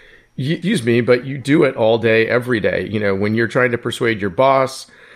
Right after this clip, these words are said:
people below you who you, you know, work for you. So I, I think if people can get their head around that idea that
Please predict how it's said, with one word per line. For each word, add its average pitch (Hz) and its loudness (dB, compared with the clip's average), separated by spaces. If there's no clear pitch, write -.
people 127 -2
below 113 2
you 123 0
who 123 -2
you, 117 -2
you 143 -2
know, 110 0
work 151 -4
for - -6
you. 104 -2
So 160 2
I, - -4
I 147 0
think 233 0
if - -6
people 196 0
can 139 0
get 131 0
their 120 -2
head 120 0
around 139 0
that 143 0
idea 147 0
that 117 -2